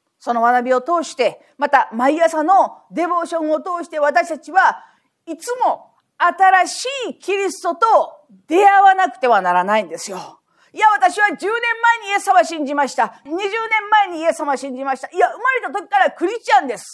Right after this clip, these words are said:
そうでしょう。でも、クリスチャンは毎日、毎朝、毎晩、新しいキリストと出会う必要があるんです。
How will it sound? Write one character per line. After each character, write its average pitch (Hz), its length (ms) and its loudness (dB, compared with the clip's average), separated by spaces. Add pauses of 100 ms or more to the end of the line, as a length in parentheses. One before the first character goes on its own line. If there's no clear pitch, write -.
そ 480 280 4
う - 20 0
で 226 180 -8
し - 160 -6
ょ 359 320 0 (240)
う。 - 0 -
で 523 180 4
も、 - 320 -6
ク - 140 -4
リ 466 140 -4
ス - 80 -16
チ 427 80 -2
ャ 381 100 4
ン 254 60 -8
は 240 260 2 (220)
毎 427 280 2 (220)
日、 370 180 -18
毎 381 380 0
朝、 403 240 2
毎 349 440 2
晩、 392 380 0 (880)
新 247 340 2
し 285 200 -8
い - 60 -12
キ 320 120 -8
リ 320 140 -8
ス - 60 -18
ト 302 120 -12
と - 480 -2 (140)
出 196 240 -2
会 403 240 4
う 349 80 -6
必 - 240 -14
要 302 200 0
が 294 420 2 (180)
あ 196 120 -12
る 175 80 -20
ん 143 140 -18
で 120 120 -20
す。 - 120 -16